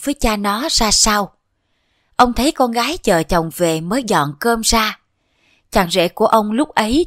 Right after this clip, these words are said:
tuy về mà vẫn còn bận một số công việc, nên ông phải đợi tiếp. Đến khi thấy quá trưa, con gái ông mới gọi chồng,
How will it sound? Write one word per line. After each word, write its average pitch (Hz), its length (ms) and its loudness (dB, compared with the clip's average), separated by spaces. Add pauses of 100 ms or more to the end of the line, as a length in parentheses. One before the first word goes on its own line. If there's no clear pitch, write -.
tuy 262 200 0
về 156 340 0 (380)
mà 175 320 2
vẫn 180 220 -2
còn 165 260 0
bận 160 260 0
một 170 180 0
số 240 300 -2
công 254 180 0
việc, 170 320 -2 (420)
nên 214 240 0
ông 208 260 0
phải 175 240 0
đợi 151 240 0
tiếp. 294 260 4 (880)
Đến 220 340 2
khi 214 140 2
thấy 208 200 0
quá 233 260 -2
trưa, 214 360 -2 (440)
con 220 180 2
gái 226 160 2
ông 202 360 2 (180)
mới 262 180 2
gọi 175 260 0
chồng, 147 340 0